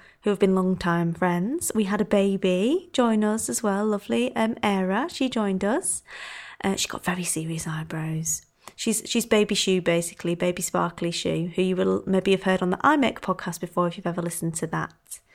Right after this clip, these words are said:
And it was very, oh, we had Russ as well, who joined us as our token gentleman of, um, of the Knit Night. It was very good fun.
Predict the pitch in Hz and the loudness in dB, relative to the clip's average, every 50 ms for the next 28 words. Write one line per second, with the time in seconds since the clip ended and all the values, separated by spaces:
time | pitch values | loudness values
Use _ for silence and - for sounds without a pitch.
0 | - - - - - - - - - - - - - - _ _ 247 233 220 214 | -20 -20 -20 -20 -20 -20 -20 -20 -20 -20 -20 -20 -20 -20 _ _ 0 2 4 4
1 | 214 214 214 - - - - - 165 - - - 196 190 - 208 220 226 - - | 4 2 0 0 -2 -4 -4 -4 -6 -4 -2 -2 -2 0 0 -2 -2 -4 -4 -6
2 | - - - - 214 247 233 226 226 240 208 208 214 254 - - - - - - | -6 -6 -4 -2 -2 -2 -2 -2 -2 0 2 2 2 2 0 -2 -4 -2 -2 -2
3 | 233 - - 208 196 190 202 233 269 302 - _ _ _ _ _ _ _ _ _ | -2 0 0 0 0 0 0 -2 -4 -6 -12 _ _ _ _ _ _ _ _ _
4 | _ _ - 220 202 - 220 208 196 190 185 196 196 208 233 247 240 - - 202 | _ _ -4 -2 -2 0 0 0 0 0 0 0 0 0 -2 -2 -2 -2 0 0
5 | 202 202 196 - 208 196 196 196 196 - 208 196 - 220 220 214 214 196 190 - | 0 0 0 0 0 0 0 -2 -2 0 -2 -2 0 -2 0 0 0 0 0 0
6 | 196 190 190 196 226 269 - - - - - 208 196 196 196 196 190 - - 214 | 0 2 2 2 0 -2 -6 -12 -8 -4 -2 0 2 2 0 -2 -4 -4 -2 0
7 | 196 190 190 190 190 190 190 190 185 - _ _ _ _ _ _ _ _ _ _ | 0 2 2 0 0 0 0 -2 -4 -8 _ _ _ _ _ _ _ _ _ _
8 | _ _ _ _ _ _ _ _ _ _ _ _ 202 202 - - 226 208 196 - | _ _ _ _ _ _ _ _ _ _ _ _ -2 0 2 2 2 2 2 0
9 | 196 190 185 196 233 262 - - - - - - 190 190 190 196 196 - - - | 0 0 0 -2 -2 -6 -8 -8 -8 -4 0 2 2 2 2 0 -4 -6 -4 -4
10 | 180 180 202 247 277 | -2 -2 -2 -4 -6